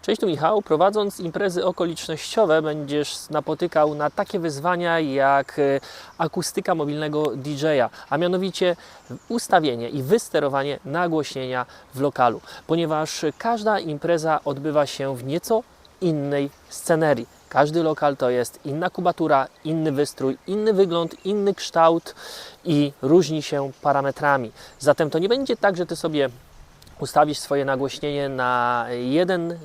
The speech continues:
nastaw i będziesz to włączać i wyłączać na każdej sali tak samo. Ponieważ jako D J eventowy i mobilny możesz spotkać się z takimi sytuacjami, że przyjdzie do ciebie gość bawiący się na twojej imprezie i powie: „Panie, daj to głośniej, ponieważ, e, to jest impreza i musi być głośno”.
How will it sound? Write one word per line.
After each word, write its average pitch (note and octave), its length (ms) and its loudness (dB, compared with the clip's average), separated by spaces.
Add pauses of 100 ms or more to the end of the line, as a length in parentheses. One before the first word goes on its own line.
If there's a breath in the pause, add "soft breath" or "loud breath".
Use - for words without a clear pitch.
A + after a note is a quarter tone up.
nastaw D3+ 720 -2
i D3 80 -6
będziesz D3+ 540 -4
to B2+ 100 -4
włączać D3+ 440 -4
i B2+ 40 -6
wyłączać C3 480 -4
na B2+ 100 -4
każdej B2+ 300 0
sali A#2+ 260 -4
tak A#2+ 160 -6
samo. A#2 300 -2 (440 loud breath)
Ponieważ F#3 440 2 (280 loud breath)
jako F3+ 280 4
D F#3+ 100 0
J G3 320 2
eventowy F#3 560 0 (180)
i C#3 80 -4
mobilny D#3 460 0
możesz C3+ 260 -4
spotkać - 480 -2
się C#3 140 -8
z - 60 -12
takimi D3+ 260 -8
sytuacjami, C#3+ 800 -2
że A#2+ 380 2
przyjdzie F3+ 360 -4
do C#3 120 -2
ciebie C#3 320 -2 (500)
gość D3+ 380 -4
bawiący B2 320 -4
się C3 100 -8
na B2 100 -4
twojej B2 240 -4
imprezie C#3+ 420 0
i A#2+ 60 -4
powie: A#2+ 300 0 (400 loud breath)
„Panie, G3+ 260 2
daj D3+ 180 6
to B2+ 100 0
głośniej, C3+ 440 0
ponieważ, B2 560 0
e, B2 260 0
to G#3+ 120 2
jest G3 180 2
impreza C#3+ 460 2
i C3+ 80 -2
musi C3+ 200 -8
być B2+ 140 -6
głośno”. B2+ 360 0